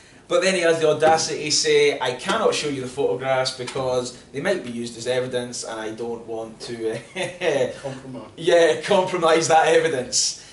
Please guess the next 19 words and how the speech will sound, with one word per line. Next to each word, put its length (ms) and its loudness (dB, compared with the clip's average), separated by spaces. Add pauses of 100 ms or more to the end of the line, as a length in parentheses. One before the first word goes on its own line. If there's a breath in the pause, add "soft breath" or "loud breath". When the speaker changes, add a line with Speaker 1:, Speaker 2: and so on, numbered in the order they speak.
(180 loud breath)
Speaker 1:
But 340 -2 (100)
he 140 0
can 140 -2
readily 320 -2
tell 260 4
the 80 -2
people 300 -6
that 120 0
he's 100 -8
got 140 0
the 80 -2
revolver 460 2
on 100 -4
his 160 -6
hip 220 -2
that 120 -6
killed 240 -4
Officer 300 -2
Tippit, 580 -4